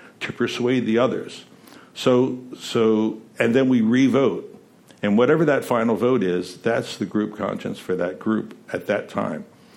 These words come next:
Um, I, I just think it's so important, and it speaks so highly of A A that we put such emphasis on that,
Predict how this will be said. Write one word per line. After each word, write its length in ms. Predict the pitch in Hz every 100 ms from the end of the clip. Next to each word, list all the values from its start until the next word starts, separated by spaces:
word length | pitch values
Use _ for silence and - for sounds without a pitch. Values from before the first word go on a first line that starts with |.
| - - -
Um, 540 | 107 107 101 107 - - -
I, 380 | 117 139 165 -
I 40 | 175
just 260 | 185 175
think 160 | 156 127
it's 180 | 135 -
so 420 | - 151 160 160
important, 680 | 135 113 - 139 107 101
and 140 | 107 113
it 80 | 110
speaks 380 | - 127 127
so 260 | - 143 147
highly 680 | - 127 139 110 87 85 -
of 160 | 98 101
A 320 | 117 117 117
A 420 | 117 131 90 82 107 - - - _ -
that 300 | 117 110 - - - _ _
we 140 | 131 139
put 260 | - 151
such 300 | - 156 -
emphasis 600 | 131 135 - 113 107 - - -
on 200 | 107 107
that, 320 | 110 -